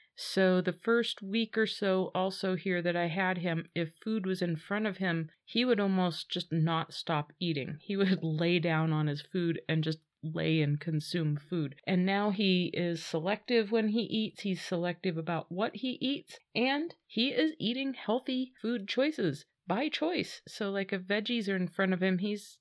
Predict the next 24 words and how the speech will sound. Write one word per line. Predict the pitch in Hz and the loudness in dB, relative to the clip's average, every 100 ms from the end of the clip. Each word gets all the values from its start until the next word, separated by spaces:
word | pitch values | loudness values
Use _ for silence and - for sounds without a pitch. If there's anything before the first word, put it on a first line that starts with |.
| - | -8
chowing | - 185 226 240 | 0 0 0 -2
on | 262 254 | -4 -2
veggies. | 247 277 202 117 - _ | 0 0 -2 -4 -8 _
He's | - 233 294 | -8 -6 -4
a | |
really | 202 208 247 | -4 -2 -2
good | 240 240 | -2 -2
little | 254 233 | -2 0
bird. | 254 220 | 0 0
I'm | 170 170 | -2 -4
really | 220 214 | -4 -4
impressed | 202 - 202 - | -4 -6 -8 -6
with | 175 | -6
him. | 156 151 - _ _ - | -6 -6 -10 _ _ 0
And | 185 | 2
it | 202 | 4
was | - 202 | 2 -2
really | 214 277 | -2 -2
cute. | 269 - 294 - - | -2 -2 -2 -2 -4
He | 247 | -4
was | 254 240 | -2 0
on | 233 214 | 0 0
one | 196 226 | 0 0
shoulder, | - 240 226 240 254 | 0 2 2 2 2